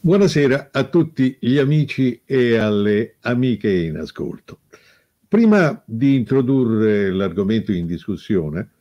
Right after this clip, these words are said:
è necessaria però una premessa. Quando parlo di scienza in questo contesto, mi riferisco all'epistemologia della scienza nel significato di gnoseologia, di conoscenza scientifica,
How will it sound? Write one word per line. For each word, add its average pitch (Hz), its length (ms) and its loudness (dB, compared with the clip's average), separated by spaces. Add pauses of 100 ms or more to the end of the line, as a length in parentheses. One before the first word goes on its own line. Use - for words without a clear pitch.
(440)
è 170 280 0
necessaria 160 600 2
però 165 500 -2
una 127 460 0
premessa. 92 800 -6 (380)
Quando 180 540 2
parlo 151 440 2
di 92 200 -2
scienza 92 760 -2
in 82 220 -8
questo 101 340 -4
contesto, 95 680 -8 (560)
mi 165 200 2
riferisco 175 640 2
all'epistemologia 147 1300 0
della 147 200 0
scienza 120 680 -2
nel 110 480 0
significato 117 1120 -2
di 98 260 -2
gnoseologia, 104 1160 0
di 76 120 -14
conoscenza 95 680 -8
scientifica, 98 880 -6